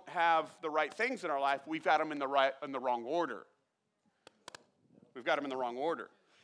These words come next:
And when priorities are not in the right order, it affects everything there. You say, "Well, why does this matter?" 'Cause watch this. Here we go.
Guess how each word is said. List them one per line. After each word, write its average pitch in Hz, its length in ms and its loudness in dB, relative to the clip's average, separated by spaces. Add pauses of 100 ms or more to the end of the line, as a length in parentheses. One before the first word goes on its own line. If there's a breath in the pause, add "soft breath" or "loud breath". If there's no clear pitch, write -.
(140 soft breath)
And 156 100 0
when 151 140 -2
priorities 185 720 2
are 170 80 -2
not 156 280 -2
in 156 80 -6
the 147 80 -4
right 131 280 0
order, 143 520 -4 (320 soft breath)
it 156 100 0
affects 143 420 -4 (120)
everything 151 600 -4
there. 131 280 -2
You - 180 -20
say, 165 120 -4
"Well, 139 160 -2
why 170 160 6
does 180 160 -2
this 156 180 -8
matter?" 160 360 -2 (100)
'Cause - 160 -14
watch 160 240 2
this. 113 160 -8
Here 170 120 -4
we 185 100 -2
go. 123 200 0